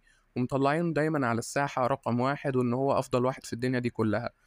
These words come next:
فلما كبرت ده خلق عندك مشكلة إنك دايمًا عايز تكون الأفضل والأحسن، أو إن أنت رافض أي حد يكون أفضل منك أو أحسن منك. فدي مشكلة نفسية لازم نقف عندها ونعالجها. طب برضه معرفناش هنعالجها إزاي؟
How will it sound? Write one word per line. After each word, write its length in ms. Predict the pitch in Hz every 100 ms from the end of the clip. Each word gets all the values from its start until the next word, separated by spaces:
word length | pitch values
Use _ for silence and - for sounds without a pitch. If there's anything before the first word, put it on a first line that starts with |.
| _ _
فلما 340 | - 117 127 127
كبرت 380 | 135 156 151 127
ده 140 | 135
خلق 240 | - 139
عندك 380 | 120 127 135 123
مشكلة 500 | 120 - 160 156 -
إنك 180 | 120 120
دايمًا 340 | 120 139 135
عايز 140 | 123 -
تكون 280 | - 131 131
الأفضل 460 | - 143 135 139
والأحسن، 480 | 123 - 117 - 107 - _ - _ 143
أو 160 | 170
إن 100 | 165
أنت 180 | 170 151
رافض 440 | 139 156 160 147 -
أي 180 | 156 151
حد 260 | - 147 127
يكون 260 | - 139
أفضل 320 | - 139 131 131
منك 340 | 143 143 -
أو 180 | 117 104
أحسن 260 | - 113
منك. 400 | 110 101 78 - - _ _
فدي 260 | - 120 160
مشكلة 400 | 170 - 170 165
نفسية 360 | 147 - 156
لازم 260 | 139 147 147
نقف 320 | 143 - -
عندها 340 | 117 120 143 139
ونعالجها. 560 | 120 110 107 110 - - _ _ _
طب 120 | 123 120
برضه 240 | 139 147
معرفناش 540 | 143 127 127 143 147 131
هنعالجها 460 | 117 113 131 131
إزاي؟ 340 | 113 117 117